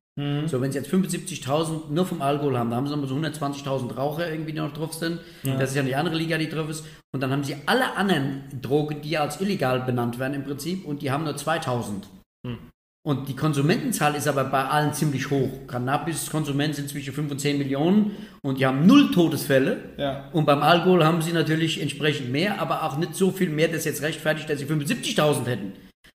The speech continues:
Speaker 2: Dann kann
Speaker 3: Ja.
Speaker 2: jeder mit kleinem Einmaleins zusammenzählen, dass da irgendwie ein Missverhältnis ist. Also es ist völlig unstrittig, dass Alkohol ein Nervengift ist und eines
Speaker 1: Mhm.
Speaker 2: der tödlichsten Gifte ist, die es gibt.
Speaker 3: Ja.
Speaker 2: Äh, sowohl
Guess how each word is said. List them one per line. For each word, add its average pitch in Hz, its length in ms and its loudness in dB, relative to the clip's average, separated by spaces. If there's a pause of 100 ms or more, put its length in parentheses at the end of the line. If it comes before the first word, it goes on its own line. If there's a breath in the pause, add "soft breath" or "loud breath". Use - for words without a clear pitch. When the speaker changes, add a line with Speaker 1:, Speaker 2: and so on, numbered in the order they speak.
(120)
Speaker 2:
Dann 117 120 -4
kann 127 180 0
Speaker 3:
Ja. 131 40 0
Speaker 2:
jeder 160 160 0
mit 156 140 -2
kleinem 151 340 2
Einmaleins 139 560 0
zusammenzählen, 151 840 2
dass 131 180 -2
da 127 80 -10
irgendwie 135 240 -2
ein 120 60 0
Missverhältnis 110 560 -4
ist. - 240 -18 (280 loud breath)
Also 139 200 -4
es 131 60 -8
ist - 60 -10
völlig 226 280 2
unstrittig, 165 500 -2
dass 127 180 -6
Alkohol 139 380 -2
ein 117 80 -2
Nervengift 185 560 0
ist 160 220 -6 (200 loud breath)
und 143 100 -4
eines 143 140 0
Speaker 1:
Mhm. 147 60 0
Speaker 2:
der 147 80 -4
tödlichsten 185 800 2
Gifte - 280 0
ist, 151 200 -6
die 143 60 -2
es 139 100 -4
gibt. - 300 -6 (360)
Speaker 3:
Ja. 123 180 -6
Speaker 2:
Äh, 151 200 -2
sowohl 156 580 4